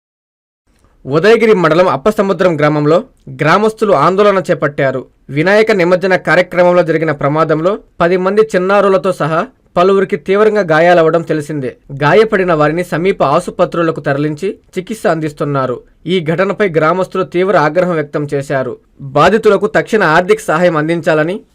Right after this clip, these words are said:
టపాసులు పేల్చి ప్రమాదానికి కారణమైన నిందితుడిపై కఠిన చర్యలు తీసుకోవాలని వారు డిమాండ్ చేస్తున్నారు. అదేవిధంగా ఎమ్మెల్యే కాకర్ల సురేష్ గ్రామానికి వచ్చి గాయపడిన వారిని పరామర్శించి సహాయం అందించాలని గ్రామస్తులు విజ్ఞప్తి చేస్తున్నారు.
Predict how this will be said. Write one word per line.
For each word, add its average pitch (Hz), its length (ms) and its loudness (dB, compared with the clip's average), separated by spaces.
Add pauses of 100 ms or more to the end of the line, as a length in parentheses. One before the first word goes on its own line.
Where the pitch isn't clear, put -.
టపాసులు 214 440 0
పేల్చి 180 360 0
ప్రమాదానికి 190 680 0
కారణమైన 175 540 0
నిందితుడిపై 170 680 0 (220)
కఠిన 233 280 0
చర్యలు 214 380 4
తీసుకోవాలని 196 600 0
వారు 175 200 4
డిమాండ్ 175 420 0
చేస్తున్నారు. 147 540 -2 (200)
అదేవిధంగా 196 580 4
ఎమ్మెల్యే 190 420 2
కాకర్ల 185 460 0
సురేష్ 185 400 -2
గ్రామానికి 180 480 0
వచ్చి 170 360 -2 (320)
గాయపడిన 202 500 2
వారిని 175 260 2
పరామర్శించి 180 880 0 (300)
సహాయం 214 400 2
అందించాలని 185 640 0
గ్రామస్తులు 185 460 0
విజ్ఞప్తి 165 500 -4
చేస్తున్నారు. 151 580 -2